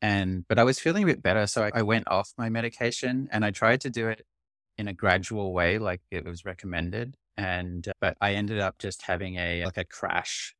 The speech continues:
I guess. And, uh, again, it was on a trip when I was traveling to Australia. And, uh, when I was there, my contamination at that time, my,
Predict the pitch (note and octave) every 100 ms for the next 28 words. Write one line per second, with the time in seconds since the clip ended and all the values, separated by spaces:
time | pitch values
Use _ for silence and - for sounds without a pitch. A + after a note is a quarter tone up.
0 | - E2 E2+ E2 - - - _ _ _
1 | _ A2 G#2 G2 F#2 F2+ F2+ G2+ G#2 G#2
2 | G2+ F#2+ G2 G#2+ B2+ - A#2+ - G2 F2+
3 | F2+ - F2+ G2+ F#2+ F#2 - - F#2+ -
4 | F#2 F2+ F2+ F2+ F2 - F#2+ F#2 F#2 E2+
5 | F#2+ - G#2 F#2+ F2 - A#2+ A#2 G2 F2+
6 | F2 - _ _ _ _ _ - G#2+ F#2
7 | E2 - - A2 F#2+ A2+ G#2 G2 G#2 A2
8 | - G#2 G2 F#2 F#2+ - G#2 - - G2+
9 | G2 F#2